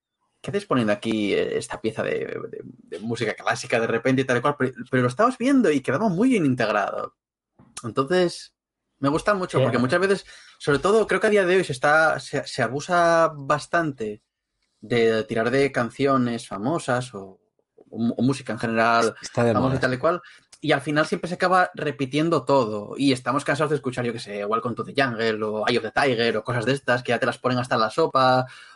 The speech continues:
Speaker 1: o cosas de estas ochenteras, que les puso de moda Guardianes de la Galaxia, y es como, uf, que hay más cosas, ¿sabes? Entonces aquí me parece que, no sé, queda muy bien.
Speaker 2: Estoy de acuerdo con una
Speaker 1: Así
Speaker 2: cosa que ha
Speaker 1: que
Speaker 2: dicho
Speaker 1: bueno.
Speaker 2: Manu.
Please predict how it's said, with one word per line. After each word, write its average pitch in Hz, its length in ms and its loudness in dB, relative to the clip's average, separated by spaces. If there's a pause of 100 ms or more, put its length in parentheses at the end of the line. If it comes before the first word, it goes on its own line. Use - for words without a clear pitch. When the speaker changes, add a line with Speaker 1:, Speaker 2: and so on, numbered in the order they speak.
Speaker 1:
o 123 360 4
cosas 135 200 -2
de 143 60 2
estas 135 200 -4
ochenteras, 139 640 0
que 113 100 -10
les 110 100 -12
puso 117 180 -6
de 113 60 -2
moda 113 180 0
Guardianes 117 340 -2
de 120 60 -4
la 110 80 0
Galaxia, 139 420 0
y 127 80 0
es 113 100 -2
como, 113 340 -2 (640)
uf, - 220 -10 (200)
que - 100 -6
hay 110 60 -2
más 127 160 0
cosas, 127 340 -2
¿sabes? 135 280 2
Entonces 131 220 -4
aquí 220 240 -6 (120)
me 127 100 -2
parece 139 220 -2
que, 160 220 2 (340)
no 143 80 -4
sé, 123 140 -6 (140)
queda 151 140 2
muy 147 140 2
bien. 113 320 -2 (540)
Speaker 2:
Estoy - 160 2
de 202 60 8
acuerdo 180 220 6
con 175 80 4
una 147 80 2
Speaker 1:
Así 135 80 0
Speaker 2:
cosa 143 140 2
que 143 60 0
ha - 20 4
Speaker 1:
que 127 60 4
Speaker 2:
dicho 135 180 -2
Speaker 1:
bueno. 110 300 -4
Speaker 2:
Manu. - 100 -20